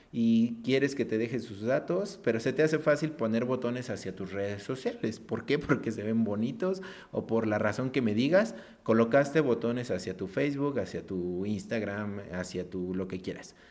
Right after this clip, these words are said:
Entonces, en ese momento que va a haber más de ti en Facebook, seguramente le va a hablar la, la cuñada, la mujer, le da la noticia que ya va a ser papá y ahí se, se acabó tu conversión, se acabó tu oportunidad, tenlo por seguro.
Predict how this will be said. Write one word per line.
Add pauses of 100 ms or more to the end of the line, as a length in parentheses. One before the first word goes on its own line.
(380)
Entonces,
en
ese
momento
que
va
a
haber
más
de
ti
en
Facebook, (240)
seguramente
le
va
a
hablar
la,
la
cuñada,
la
mujer,
le
da
la
noticia
que
ya
va
a
ser
papá (420)
y
ahí
se,
se
acabó
tu
conversión,
se
acabó
tu
oportunidad,
tenlo
por
seguro.